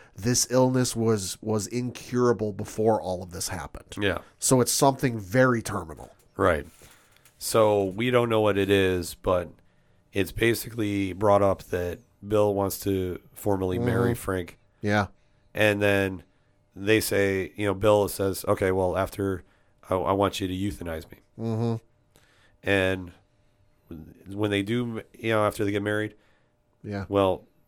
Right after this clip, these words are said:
Speaker 2: Bill doesn't wanna live without Frank.
Speaker 1: Yeah.
Speaker 2: So when Frank passes, Bill kills himself.
Speaker 1: Mm-hmm.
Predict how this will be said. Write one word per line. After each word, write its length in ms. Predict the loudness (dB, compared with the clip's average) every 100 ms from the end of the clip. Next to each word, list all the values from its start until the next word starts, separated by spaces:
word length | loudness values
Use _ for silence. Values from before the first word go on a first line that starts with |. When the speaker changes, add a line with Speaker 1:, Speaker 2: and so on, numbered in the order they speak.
| -4
Speaker 2:
Bill 200 | 2 2
doesn't 220 | 2 0
wanna 140 | -2
live 160 | 0 -2
without 240 | -2 -4
Frank. 340 | -6 -12 -12 -20 -4
Speaker 1:
Yeah. 220 | 0 0 -2 _ _ _ _ _ -14
Speaker 2:
So 400 | -2 0 2 0
when 200 | -4 -6
Frank 240 | -8 -2
passes, 520 | -2 -2 -4 -8 -10 -20 -6
Bill 160 | -4
kills 240 | -4 -8 -10
himself. 340 | -12 -14 -14
Speaker 1:
Mm-hmm. 440 | -8 -6 -2 -2